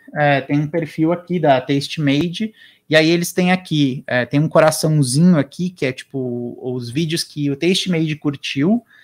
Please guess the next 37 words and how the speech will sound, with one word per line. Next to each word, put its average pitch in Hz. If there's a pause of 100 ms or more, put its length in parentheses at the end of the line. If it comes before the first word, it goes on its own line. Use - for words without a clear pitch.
(280)
e 147
aí 165
tem 170
essa 175
gradezinha 160
do 156
lado 151
esquerdo, 165
que -
são, 180 (500)
ah, 139 (800)
vídeos 165
que -
o 170
Taste 170
Made 156
postou, 135 (240)
beleza? 117 (540)
Agora, 135 (340)
no, 165
quando 180
você 190
é 185
um 175
artista 165
que 143
tá 165
com 175
essa 165
verificação 147
e 127
tá 147
com 175
a 170
página 139
de 123
música, 139